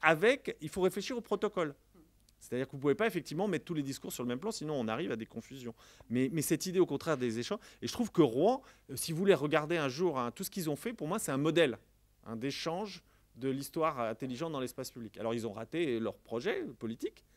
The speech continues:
hein, parce que, du coup, les Rouennais ont voté pour la remise de Napoléon, alors que je pense que la municipalité aurait voulu plutôt faire évoluer les choses. Mais peu importe le résultat, hein, ça, ensuite, c'est un truc citoyen. Moi, je dis, ben voilà, moi, c'est, nous, on a donné, on a donné notre point de vue. On a expli-, j'ai expliqué ce que c'était que la mémoire, ce que ça voulait dire que déboulonner une statue,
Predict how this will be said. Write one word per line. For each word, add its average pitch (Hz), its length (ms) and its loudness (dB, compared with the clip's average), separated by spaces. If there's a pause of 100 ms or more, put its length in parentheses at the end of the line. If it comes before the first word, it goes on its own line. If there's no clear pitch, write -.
(340)
hein, 98 100 -20
parce 110 160 -10
que, 117 320 0
du 107 160 -8
coup, 156 140 -6
les 120 120 0
Rouennais 131 340 -2
ont 117 80 -4
voté 117 280 -6
pour 120 140 -8
la 101 80 -4
remise 123 260 -4
de 117 80 -4
Napoléon, 120 380 -4
alors 104 100 -4
que - 60 -20
je - 40 -20
pense 131 120 -12
que - 80 -10
la 107 40 -4
municipalité 113 500 -4
aurait 110 120 2
voulu 120 240 -6 (180)
plutôt 175 260 4
faire 123 180 -4
évoluer 120 260 0
les 113 100 0
choses. - 360 -6 (480)
Mais 131 80 0
peu 202 120 10
importe 190 300 6
le 170 60 8
résultat, 160 480 0 (100)
hein, - 80 -8
ça, 139 140 -4
ensuite, - 240 -6
c'est 143 80 4
un 120 100 4
truc 190 220 -6
citoyen. 214 400 -2 (440)
Moi, 127 100 -2
je 131 40 -2
dis, 139 80 -4
ben 110 100 -2
voilà, 160 280 2
moi, 113 180 -6
c'est, - 160 -14 (460)
nous, 143 160 -2
on 190 80 0
a 135 80 -2
donné, 127 420 -2
on 113 160 -6
a 117 60 -4
donné 131 200 -4
notre 190 200 -6
point 165 120 -4
de 151 60 -10
vue. 143 80 -12
On 110 140 -10
a 95 40 -6
expli-, 101 240 -12
j'ai 113 80 -6
expliqué 113 320 -10
ce 147 80 -10
que 127 80 -10
c'était 110 280 -12
que 104 60 -12
la 95 60 -6
mémoire, 113 440 -6
ce - 40 -14
que - 100 -14
ça 107 120 -12
voulait 104 180 -8
dire 120 140 -10
que 117 80 -12
déboulonner 104 440 -8
une 95 60 -10
statue, 139 460 -12